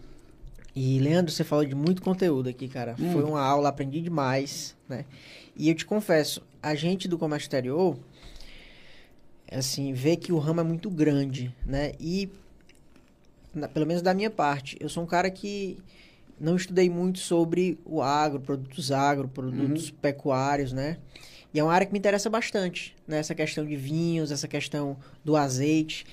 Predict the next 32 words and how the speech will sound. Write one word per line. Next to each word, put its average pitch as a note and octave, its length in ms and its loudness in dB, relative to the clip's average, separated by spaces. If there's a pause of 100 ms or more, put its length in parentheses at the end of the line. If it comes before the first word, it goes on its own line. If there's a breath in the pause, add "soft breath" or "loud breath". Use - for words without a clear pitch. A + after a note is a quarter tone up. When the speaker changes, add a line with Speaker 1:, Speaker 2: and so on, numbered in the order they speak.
(120 soft breath)
Speaker 1:
Inclusive, F#3+ 840 2
é, D#3+ 180 4
é, D3 460 4
uma, C#3 340 0
uma, C3 320 0 (260)
uma... B2+ 400 0 (1300 soft breath)
espectadora C#3 440 2
falou C3+ 240 4
aqui, C3 220 4
a C#3 180 6
Kellen D#3+ 340 4
Stone F3 300 2
colocou, D#3 500 6
"Leandro, F3+ 380 6
super G3 260 2
abraço. D3 480 4
Eu F3+ 80 8
e - 20 6
meu F3+ 160 6
pai E3 220 6
assistindo, E3 680 0 (520 soft breath)
ele, D#3+ 260 4 (240)
ele E3 140 4
gostou E3+ 320 8
muito G3+ 220 4
das G3 160 6
informações F3+ 500 2
sobre F3+ 200 0
o F#3+ 40 2
azeite", C#3 580 -2 (320)
né? C#3+ 140 -6
Speaker 2:
Uhum. C#3 240 0